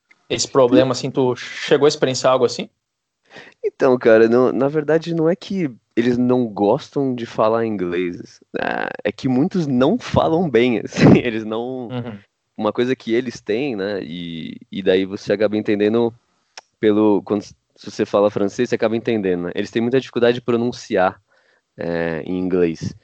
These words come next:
Speaker 2: Então, eu, eu acho que,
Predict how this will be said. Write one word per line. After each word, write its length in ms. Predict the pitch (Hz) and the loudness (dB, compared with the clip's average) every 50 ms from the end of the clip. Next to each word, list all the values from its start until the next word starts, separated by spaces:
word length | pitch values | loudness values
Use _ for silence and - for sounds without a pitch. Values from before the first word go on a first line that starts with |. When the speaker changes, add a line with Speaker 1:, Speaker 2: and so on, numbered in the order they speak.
| _ _ _ _ _ - | _ _ _ _ _ -8
Speaker 2:
Então, 680 | - 95 101 101 101 101 101 98 95 90 85 80 69 - - _ _ _ _ - | -4 -2 -2 0 0 0 0 -2 -2 -2 -4 -4 -8 -10 -12 _ _ _ _ 2
eu, 220 | 95 110 120 120 - | 4 6 6 6 6
eu 180 | 110 113 113 | 4 4 4
acho 220 | 113 120 120 - - | 2 0 -2 -4 -8
que, 400 | - 120 107 101 92 85 80 | -4 -2 -2 0 -2 -2 -4